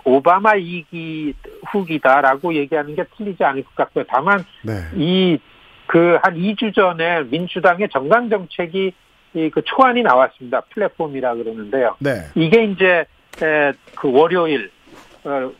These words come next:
Speaker 1: 이번 월요일서부터 시작되는 민주당 전당대회 때 이 전체가 나오기 시작하는데, 거기서 선보인 외교안보 정책에 있어서는 이전의 오바마 때보다는 훨씬 그, 그 저-, 전환이 있을 거라고 보여지는 부분들이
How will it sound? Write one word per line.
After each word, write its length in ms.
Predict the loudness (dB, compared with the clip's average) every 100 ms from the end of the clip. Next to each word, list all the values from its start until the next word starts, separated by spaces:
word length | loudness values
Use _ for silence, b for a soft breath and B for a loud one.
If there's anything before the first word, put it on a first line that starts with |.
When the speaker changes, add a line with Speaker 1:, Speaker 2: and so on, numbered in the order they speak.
| _ -10
Speaker 1:
이번 540 | -4 0 0 0 -8 -2
월요일서부터 880 | 2 2 0 -2 -4 -6 -8 -6 -10
시작되는 800 | -2 -2 -2 -4 -4 -2 -4 -4
민주당 380 | -4 0 0
전당대회 640 | 0 -2 0 0 0 0 -2 -2
때 220 | 0 0 -4 b b
이 100 | -4
전체가 480 | -2 -4 -2 0 2
나오기 320 | 4 2 0
시작하는데, 340 | -4 -4 -2 -2
거기서 580 | 0 0 0 0 0 0 b b -2
선보인 460 | -2 0 0 0
외교안보 520 | -4 -2 -2 -2 -4 -4
정책에 460 | -6 -8 -8 -6
있어서는 580 | -2 -2 0 0 0 -4 -8 B B -6
이전의 460 | -4 2 2 4 2
오바마 520 | 2 0 -2 -2 -6 _ -8
때보다는 680 | -8 -6 -4 -4 -4 -6 -12 _ _ _ -4
훨씬 520 | -4 -4 -4 -4 -6 -14 -10
그, 400 | -2 0 2 0 -4 -20 -20 -12
그 120 | -6 -2
저-, 220 | 2 0 -2 _ -10 -4
전환이 440 | 0 4 4 4 0
있을 180 | -2 -2
거라고 340 | 0 0 0
보여지는 540 | 0 0 0 -4 -4
부분들이 680 | -4 -2 -4 -2 -2 0 -2